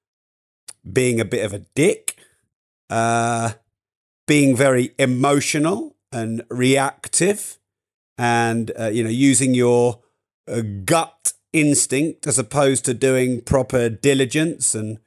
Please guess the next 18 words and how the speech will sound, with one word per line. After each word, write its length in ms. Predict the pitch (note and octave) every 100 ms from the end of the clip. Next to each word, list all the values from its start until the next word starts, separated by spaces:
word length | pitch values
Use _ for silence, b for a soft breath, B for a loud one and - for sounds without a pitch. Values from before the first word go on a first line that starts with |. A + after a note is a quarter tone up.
| _ _ _
research, 1040 | - B2 C#3 - C3 C#3 D#3+ - - - _ _ _ _ _ _ _ _ -
uh, 260 | B2+ B2+ C3 -
and 500 | C#3 C3+ C3+ B2+ - _ -
ha-, 120 | -
having 340 | - E3 D3 C#3+
a 60 |
go 280 | B2+ E3 D#3+
at 120 | D#3+
people. 240 | F3+ F3+ F#3+
"Oh, 240 | F#3+ A3
I'm 80 | A#3
just 240 | F#3 F3+ -
passionate 560 | F3 G3+ - G3+ D#3+
about 260 | A#2+ B2+ G#2+
the 80 | A#2+
subject," 520 | B2 G#2+ B2 A2+ C3+
when 180 | C#3 C3+
they're 300 | C#3 C3